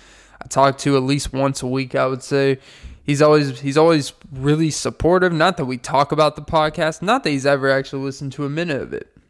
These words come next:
And 'cause he's not really a podcast type of person. But he just, like,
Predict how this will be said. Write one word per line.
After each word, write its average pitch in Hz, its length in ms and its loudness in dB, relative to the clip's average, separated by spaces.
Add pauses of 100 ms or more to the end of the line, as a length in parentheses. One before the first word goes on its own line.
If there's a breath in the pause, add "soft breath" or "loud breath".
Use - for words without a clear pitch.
(180)
And 156 320 -2
'cause 151 200 -4
he's 151 160 0
not 131 180 4
really 117 220 -4
a 110 80 -8
podcast - 580 -8
type - 220 -10
of - 100 -16
person. 127 520 -8 (1000 soft breath)
But - 800 2 (160)
he 165 80 2
just, 156 200 2
like, 143 320 2